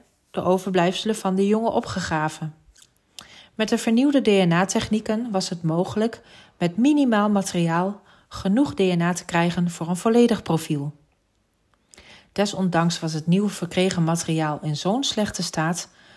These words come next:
dat het nog tweeënhalf jaar duurde voordat het bruikbaar was voor vergelijking.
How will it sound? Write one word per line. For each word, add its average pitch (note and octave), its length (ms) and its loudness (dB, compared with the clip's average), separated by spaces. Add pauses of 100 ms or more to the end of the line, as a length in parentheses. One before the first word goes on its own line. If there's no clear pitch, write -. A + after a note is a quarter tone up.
(300)
dat A#3+ 160 0
het B3 120 2
nog G3 180 -2
tweeënhalf G3 640 4
jaar D#3+ 180 0
duurde G3 540 2
voordat G#3+ 420 -4
het F3 120 -4
bruikbaar F3+ 460 2
was F3 180 -2
voor F3 200 -4
vergelijking. E3+ 680 -2